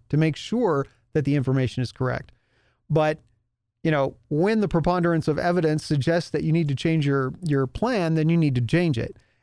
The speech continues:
And so we implemented that, and, um, uh, w-, and we are required to do export control. So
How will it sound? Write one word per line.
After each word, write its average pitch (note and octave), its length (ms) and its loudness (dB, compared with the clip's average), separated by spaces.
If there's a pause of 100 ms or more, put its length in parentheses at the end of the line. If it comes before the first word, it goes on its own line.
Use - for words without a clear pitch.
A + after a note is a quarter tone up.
(140)
And E3 360 0
so E3 100 -2
we F#3 180 0
implemented F#3 560 0
that, D3+ 300 -2 (380)
and, D#3+ 560 0 (160)
um, C#3 560 0 (1040)
uh, C#3+ 400 -4 (800)
w-, F3+ 180 -4
and F3+ 120 4
we F#3+ 100 2
are B3 180 0
required C#3 440 0
to A#2+ 60 -6
do B2+ 120 0
export B2 320 -4
control. A#2+ 440 -4
So E3 380 0